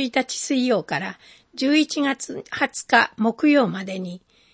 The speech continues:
記載の二次元コード、または次の問い合わせ先までお申し込みください。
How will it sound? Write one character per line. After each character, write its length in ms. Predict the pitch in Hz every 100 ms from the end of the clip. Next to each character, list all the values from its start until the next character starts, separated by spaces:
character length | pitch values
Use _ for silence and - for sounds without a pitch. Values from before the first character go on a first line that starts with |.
| _ _ _ _
記 100 | -
載 320 | - 277 269
の 180 | 262 233
二 180 | 226 226
次 140 | 269
元 260 | 254 254 233
コ 260 | - 170
ー 20 | 117
ド、 160 | - - _ -
ま 160 | 240
た 180 | 233 247
は 220 | 196 220 _ _ _
次 300 | - 277 311
の 160 | 294 190
問 220 | 233 254
い 80 | 254
合 60 |
わ 60 | 254
せ 140 | 262
先 300 | 233 247 -
ま 140 | 233 226
で 200 | 147 -
お 60 |
申 260 | 208 208 202
し 80 | -
込 140 | 196
み 140 | 202 175
く 100 | -
だ 140 | 180
さ 160 | -
い。 100 | 190